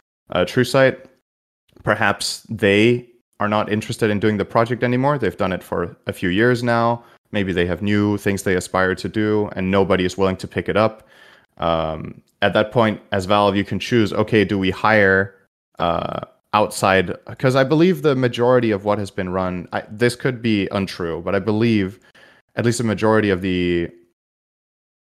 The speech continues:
uh, initiative of this comes from within Valve. Um, and somebody, a couple of people that are really into video creation and content creation that wanted to do this.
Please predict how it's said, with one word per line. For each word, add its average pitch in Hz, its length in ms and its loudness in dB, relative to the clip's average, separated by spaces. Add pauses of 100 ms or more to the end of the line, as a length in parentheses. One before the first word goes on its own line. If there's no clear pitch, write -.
(180)
uh, 82 340 2
initiative 104 640 0
of 90 160 -6
this - 320 -4 (280)
comes 107 240 -2
from 104 160 -2
within 98 300 -2
Valve. 113 440 0 (260)
Um, 80 560 -4
and - 80 -20
somebody, 90 640 -2
a 85 140 -8
couple 107 220 -2
of 117 60 0
people 107 260 -2
that 90 140 2
are 87 60 0
really 95 320 2
into 90 460 -2
video 95 240 2
creation 95 480 -2
and 82 100 -4
content 95 380 -2
creation 123 480 -2
that 82 320 0 (340)
wanted 98 380 0
to 101 80 -2
do 101 160 -2
this. - 440 -4